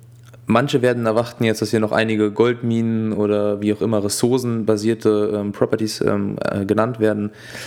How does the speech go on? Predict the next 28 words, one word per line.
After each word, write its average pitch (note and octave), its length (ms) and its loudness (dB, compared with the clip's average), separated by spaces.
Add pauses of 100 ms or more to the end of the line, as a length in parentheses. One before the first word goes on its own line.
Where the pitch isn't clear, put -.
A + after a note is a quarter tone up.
(400)
Ich - 160 -2
gehe A#2+ 240 4
wirklich B2 220 -4
nur C3+ 100 2
auf B2 80 -2
die A#2 140 0
Länder C3 340 0
ein, C#3 320 -2
weil G#2+ 180 2
ich A2 160 -4
persönlich A2+ 480 0
finde, A2+ 480 0
ähm, G2+ 240 -4 (200)
Stand G#2+ 320 2
jetzt, B2+ 320 -2
vor A#2+ 260 0
Phase A2 320 0
zwei, A#2 400 0 (600)
ähm, G#2+ 360 2 (1120)
ja, G#2 200 0
Properties, B2 640 0
in G#2+ 160 2
denen A2+ 240 2
es G#2+ 160 -2
um, G#2 400 0
äh, - 40 0
Ressourcen G#2+ 840 0
geht, A2+ 320 0